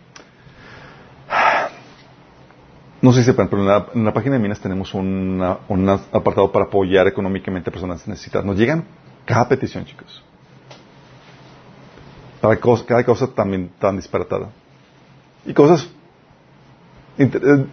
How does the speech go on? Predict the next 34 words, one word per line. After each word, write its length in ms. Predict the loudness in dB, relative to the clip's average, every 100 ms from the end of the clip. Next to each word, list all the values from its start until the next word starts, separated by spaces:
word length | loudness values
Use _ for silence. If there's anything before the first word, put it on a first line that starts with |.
| -4
interesantes 500 | 2 2 2 0 0
para 140 | 0
apoyar. 260 | 0 -4 -8 -14 _ _ _ _ _ _ _ _ -20 2
Pero 460 | 6 8 6 4 -4 _
la 80 | -6
problemática 500 | -2 0 -2 -4 -6
es 100 | -8
que 160 | -6 -6
no 360 | 0 0 0
saben 400 | -2 -2 -2 0
hacer 180 | -2 -2
un 80 | -2
plan 180 | 0 2
de 80 | 2
negocios 340 | 0 -2 -6
y 40 |
presentar 420 | -6 0 0 2 0
un 80 |
proyecto 320 | 2 -2 -2 -6
bien 320 | -4 -4 -4
formal 320 | -4 -4 -4
para 180 | -6 -6
poder 360 | -2 0 0
conseguir 300 | -2 -6 -4
el 80 | -6
capital 300 | -8 -8 -10
que 80 | -10
se 100 | -12
requiere. 280 | -10 -10 -12 -18 -20 -20 -20 -20 -10 2
Y 60 |
esto, 180 | 2 2 -6 0
alguno 300 | 2 4 2
de 60 | 0
aquí, 220 | -2